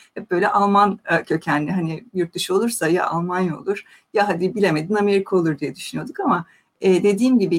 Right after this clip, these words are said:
iş önemliydi burada. Ondan sonra buraya gelip tanışınca insanları, ortamı da çok sevdik.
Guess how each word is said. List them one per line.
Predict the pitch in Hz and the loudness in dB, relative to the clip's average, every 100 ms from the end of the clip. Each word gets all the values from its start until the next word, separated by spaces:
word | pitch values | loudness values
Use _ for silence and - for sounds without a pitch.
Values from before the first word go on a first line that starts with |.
| - | -2
iş | 240 233 - | -2 -2 -6
önemliydi | 208 185 160 156 151 151 147 - - 160 160 | -2 0 2 0 -2 -4 -6 -10 -6 -6 -4
burada. | 147 143 151 196 254 _ _ _ | -8 -6 -4 -4 -6 _ _ _
Ondan | - 208 208 208 | -2 0 2 0
sonra | 208 214 202 | -2 -4 -2
buraya | 208 208 | 0 0
gelip | 196 196 202 | 2 -2 -6
tanışınca | - 196 196 - 214 208 196 190 | -2 0 0 -2 -2 0 0 0
insanları, | 190 190 202 180 190 190 | 0 0 -2 -2 0 0
ortamı | 190 180 180 190 190 | 0 -2 -2 0 2
da | 175 | 0
çok | 175 - - | -2 -8 -8
sevdik. | - 170 165 190 | -8 -8 -4 -2